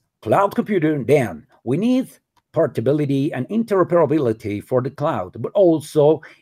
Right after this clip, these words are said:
interoperability and federation interclouds when we change not only inside a country, but among many, many countries. So they have,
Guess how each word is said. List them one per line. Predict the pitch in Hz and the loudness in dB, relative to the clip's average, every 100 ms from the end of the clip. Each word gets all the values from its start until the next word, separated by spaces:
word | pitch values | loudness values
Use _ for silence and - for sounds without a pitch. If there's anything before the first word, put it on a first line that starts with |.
| - | -4
interoperability | 143 147 131 117 110 214 233 208 190 196 | -2 0 0 0 2 2 0 -4 -4 -4
and | 160 | -6
federation | - 165 135 156 143 - 127 | -2 -2 0 -2 -2 -4 -4
interclouds | - 254 233 143 156 151 131 131 - _ _ _ | 0 0 0 -4 2 2 4 0 -6 _ _ _
when | - 127 | 0 0
we | 135 | 0
change | 151 - 165 165 - | -4 -4 -4 -4 -6
not | 131 202 226 - | 0 0 0 0
only | 180 160 135 135 131 _ _ | 2 2 -2 -4 -6 _ _
inside | - 135 - 156 143 | -6 -4 -2 -2 -2
a | |
country, | - 185 151 - 104 | -4 -4 -2 -4 -6
but | 90 151 151 - - _ _ _ | 2 2 2 -2 -20 _ _ _
among | 135 147 151 151 - _ _ _ _ _ - | -2 0 0 -2 -10 _ _ _ _ _ -6
many, | 117 | -4
many | 113 113 107 | -2 -2 -4
countries. | - 147 147 101 95 | -4 -4 -4 -8 -12
So | - 233 220 151 - - _ | -2 2 4 4 -2 -20 _
they | 160 196 | -2 -2
have, | 175 175 | 0 -2